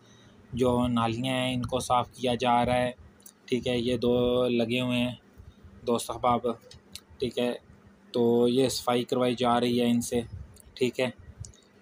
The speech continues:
तो इसके बाद इसको हम वॉश करेंगे गलियों को खुद, ठीक है, खुद इनको साफ़ करेंगे हम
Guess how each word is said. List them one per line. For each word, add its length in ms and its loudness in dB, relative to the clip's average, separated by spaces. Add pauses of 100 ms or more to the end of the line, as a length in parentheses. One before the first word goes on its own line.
(320)
तो 300 4
इसके 240 -2
बाद 260 4 (280)
इसको 360 -4
हम 220 -4
वॉश 300 0
करेंगे 380 -4
गलियों 300 -2
को 140 0
खुद, 340 -4 (840)
ठीक 180 -2
है, 160 -2
खुद 260 -6
इनको 260 0
साफ़ 360 0
करेंगे 380 -2
हम 240 -4